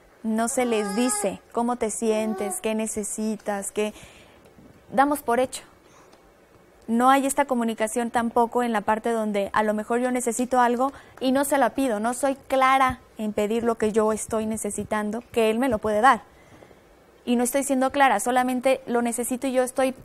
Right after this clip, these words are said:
pensando que me lo tiene que dar porque yo lo necesito,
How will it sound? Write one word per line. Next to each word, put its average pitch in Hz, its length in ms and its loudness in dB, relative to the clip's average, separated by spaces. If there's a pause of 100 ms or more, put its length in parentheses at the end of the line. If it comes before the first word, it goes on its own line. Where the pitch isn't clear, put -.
pensando 262 560 4
que 269 100 -2
me 233 120 0
lo 226 100 0
tiene 269 280 -4
que 285 100 -2
dar 285 180 0
porque 214 300 -6
yo 214 100 -2
lo 226 100 -2
necesito, 233 540 -6